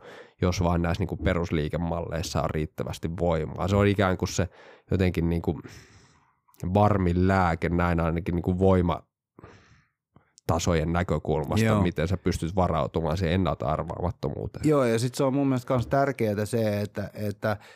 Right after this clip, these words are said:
Speaker 2: että ne liikemallit on tuttuja sulle. Esimerkiksi niin kun, esimerkiksi pelkästään se, että, että mitä paremmin sulla on hallussa nää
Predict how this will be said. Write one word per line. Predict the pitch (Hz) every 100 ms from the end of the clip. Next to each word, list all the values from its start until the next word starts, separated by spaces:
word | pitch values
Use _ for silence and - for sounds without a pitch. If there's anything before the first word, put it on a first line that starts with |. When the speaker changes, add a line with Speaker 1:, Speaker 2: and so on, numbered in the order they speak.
| - _
Speaker 2:
että | 98 107 113
ne | 110
liikemallit | 139 143 123 110 120 123 104 104
on | 101
tuttuja | 98 131 123 - 107 98 98
sulle. | 101 95 98 98 - _ _ _ _ _ _ _ _ _ _
Esimerkiksi | 123 123 120 117 117 117
niin | 117
kun, | 113 117 107 - - - - _ _ _ _ _ _ _ _ -
esimerkiksi | 120 123 123 117 -
pelkästään | 123 117 110 - 107 101
se, | 117 110 104
että, | 98 107 98
että | 104 107 104 101 - - - - _ _ _ 107 104 - _ _ _ _ _ _ _ -
mitä | 110 110
paremmin | 104 127 135 120
sulla | 110 113
on | 107
hallussa | 113 135 131 107 - 104
nää | 104 101 95